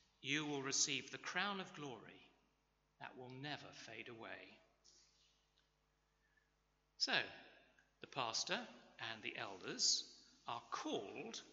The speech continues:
to be examples of the willing self-sacrifice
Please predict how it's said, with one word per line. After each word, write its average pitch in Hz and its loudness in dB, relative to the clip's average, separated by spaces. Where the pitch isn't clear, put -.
to 151 -2
be 139 0
examples 170 -2
of 156 0
the 160 2
willing 156 4
self-sacrifice 127 6